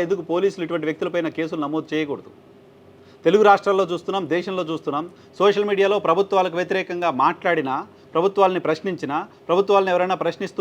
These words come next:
వీడియోలు పెడితే వాటిని షేర్ చేసినా, కనీసం WhatsApp-లో స్టేటస్ పెట్టుకున్నా, WhatsApp-లో ఒక చిన్న కంటెంట్ని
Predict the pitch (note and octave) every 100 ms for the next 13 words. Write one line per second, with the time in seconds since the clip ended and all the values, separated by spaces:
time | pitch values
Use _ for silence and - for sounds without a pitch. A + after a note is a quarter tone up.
0 | D#3+ F#3 F#3 F3 E3+ E3+ D#3 C#3+ D3+ F3
1 | F3 D3+ C3 D3+ - - F3+ G3 F#3+ D3
2 | F3+ G3+ F#3 F3 E3 E3+ F3 E3 - B2
3 | C#3+ F#3+ - D3 F#3 F#3+ G3+ G3 D3+ F3+
4 | F3+ E3 F3+ F#3+